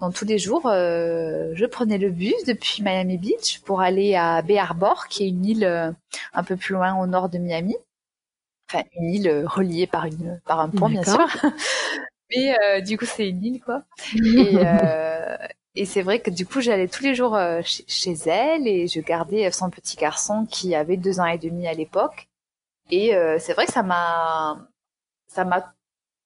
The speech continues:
Speaker 1: fait découvrir quelque chose que je pensais pas que ça me plairait spécialement. Et, euh, je me suis beaucoup attachée, euh, à ce petit garçon et vice-versa. Donc, euh, j'ai passé une super année avec eux. Et à côté, c'est vrai que j'ai commencé à chercher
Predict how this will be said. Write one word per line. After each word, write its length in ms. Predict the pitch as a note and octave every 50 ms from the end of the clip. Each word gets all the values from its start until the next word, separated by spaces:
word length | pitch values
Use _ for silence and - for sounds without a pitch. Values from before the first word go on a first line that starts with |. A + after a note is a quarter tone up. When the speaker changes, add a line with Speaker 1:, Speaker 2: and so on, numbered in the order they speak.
| _ _ _
Speaker 1:
fait 120 | - B3 A3+
découvrir 640 | A#3+ A#3 A#3+ - A3+ G#3 A3 A#3+ C#4+ C4+ A#3 - -
quelque 240 | G3+ F#3+ F#3+ - F#3
chose 240 | - A3+ A#3 A#3
que 180 | - - G3+ F#3+
je 280 | F3+ - - - - E3
pensais 460 | D#3+ - - D3+ E3+ - - F3+ F3
pas 260 | - - - G#3 A3
que 420 | G#3+ - - F#3 E3+ E3 D#3+ D#3+ D#3+
ça 160 | - E3+ D#3+
me 60 | F3
plairait 280 | - - F#3 F#3 F#3+ F#3+
spécialement. 640 | F3+ - - F3 - F3 D#3+ D#3+ E3 A3+ B3+ F4 - - - - - - - - - - - - _ _
Et, 340 | - E3 F3 F3 F3 E3+ E3+
euh, 520 | E3 D#3+ D#3+ D#3+ D#3+ D#3 D3+ D3 D3+ D#3
je 120 | D#3+ - F3+
me 40 | F#3
suis 160 | F3+ - F3
beaucoup 240 | E3 F#3+ G#3+ - G#3+
attachée, 560 | G#3 - F#3+ F#3+ F#3 - - G3 F#3+ F#3+ F3+ E3+
euh, 200 | E3 D#3+ D#3 D#3
à 100 | D#3+ E3
ce 120 | - F3
petit 300 | E3+ - E3+ - - E3+
garçon 720 | - D#3+ E3 - - - - G3 G#3+ B3+ D4 D#4 D#4 D4+ C4+
et 340 | F#3+ D#3+ D#3 D#3+ D#3+ E3 D#3+
vice-versa. 580 | D#3+ E3 D#3+ - D3 C#3+ D3 - - - - - -
Donc, 280 | G3 E3+ E3+ - -
euh, 200 | E3 D#3 D3 D3 D#3 - _ _ _ _ _ _
j'ai 160 | - F3+ F3+
passé 320 | - D#3 E3 - - G#3
une 80 | F#3+ F#3
super 360 | - - - G3 G3 F3 F#3
année 280 | F#3+ F#3 F#3 F#3 F#3+ F#3
avec 340 | F3+ E3 E3+ - - - -
eux. 180 | B3 D4 E4+ E4+ - - - - - - - - _ -
Et 120 | F#3+ G#3+ G3
à 100 | G3 G3+
côté, 300 | - G#3 G3+ - B3 B3+
c'est 160 | - A3 F#3+
vrai 180 | G3 A3+ A#3
que 120 | A#3 - A3+
j'ai 160 | F#3 G3+ F#3+
commencé 540 | F#3+ - G3 F#3 F#3 F#3 F#3+ F#3 - A3+ A3
à 100 | G#3 G3
chercher 460 | F#3 - F3+ - - - G#3+ A3+ A3